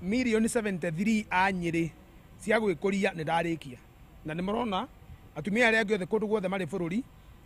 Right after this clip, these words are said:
ũkai muoe mbeca ici cia thirikari, thiĩi mũcionjorithie, cokiai iria mwahetwo, muongererwo ingĩ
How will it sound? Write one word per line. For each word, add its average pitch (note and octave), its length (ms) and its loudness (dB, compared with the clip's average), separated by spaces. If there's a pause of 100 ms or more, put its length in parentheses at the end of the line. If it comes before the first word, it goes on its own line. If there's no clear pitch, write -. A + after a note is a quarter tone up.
(140)
ũkai C4 240 4
muoe A3+ 220 2
mbeca F#3 200 -2
ici G3 120 -4
cia F#3 160 -2
thirikari, D#3+ 600 -2 (640)
thiĩi A#3+ 200 4
mũcionjorithie, F3+ 840 0 (640)
cokiai A#3+ 440 2
iria A3 180 2
mwahetwo, G3 720 0 (320)
muongererwo G#3+ 680 2
ingĩ E3 400 -2